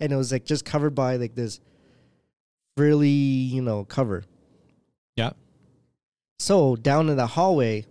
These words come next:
Speaker 1: maybe I was just my imagination, but I always imagine there's an old lady at the bottom of the stairs, just crying.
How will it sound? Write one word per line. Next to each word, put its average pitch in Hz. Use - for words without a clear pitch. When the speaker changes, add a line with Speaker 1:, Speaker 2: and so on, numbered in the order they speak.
Speaker 1:
maybe 147
I 131
was 127
just 117
my 123
imagination, 131
but 113
I 131
always 143
imagine 131
there's 120
an 101
old 131
lady 123
at 113
the 113
bottom 110
of 110
the 107
stairs, 101
just -
crying. 110